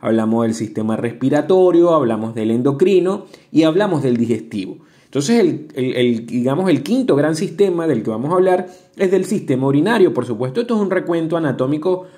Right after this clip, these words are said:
para introducirlo, para introducirlo dentro del mundo de este gran sistema.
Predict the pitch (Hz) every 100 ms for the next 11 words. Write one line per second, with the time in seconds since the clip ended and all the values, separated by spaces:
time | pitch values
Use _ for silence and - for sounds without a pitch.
0 | _ - 139 135 131 123 127 123 123 208
1 | 220 143 151 185 - - _ _ - 151
2 | 208 180 185 180 175 156 180 202 147 139
3 | 147 151 175 165 143 143 147 160 120 110
4 | - 120 113 110 110 120 104 - -